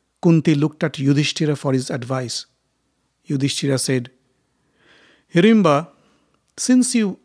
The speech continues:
love my brother so much, we can permit you to marry him, but for one condition. After marriage, Bhima can spend the day with you, but he must come back to us every evening."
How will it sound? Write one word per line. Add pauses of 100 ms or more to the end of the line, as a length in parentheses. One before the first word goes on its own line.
(180)
love
my
brother
so
much, (640)
we
can
permit
you
to
marry
him,
but (760)
for
one (100)
condition. (1300)
After
marriage, (580)
Bhima (120)
can
spend
the
day
with
you, (500)
but
he (100)
must
come
back
to
us (320)
every (140)
evening."